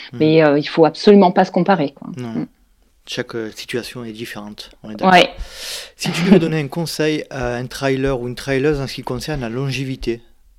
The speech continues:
Speaker 1: de sa pratique, ça serait quoi ?
Speaker 2: <laughs> Ben, encore le même, hein.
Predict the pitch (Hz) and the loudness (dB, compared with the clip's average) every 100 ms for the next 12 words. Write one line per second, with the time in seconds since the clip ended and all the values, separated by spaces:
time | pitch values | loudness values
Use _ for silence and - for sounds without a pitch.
0 | _ - - _ _ _ 110 107 - - | _ -20 -20 _ _ _ -14 -14 -14 0
1 | 180 156 - 156 185 - 226 - - _ | 0 0 -2 4 4 4 0 -4 -20 _
2 | _ - - _ - - - - - - | _ -20 -20 _ -20 -20 -20 -20 -20 -20
3 | _ _ - 175 170 170 170 202 185 175 | _ _ 0 2 4 4 2 2 4 4
4 | 208 208 202 | 2 2 -4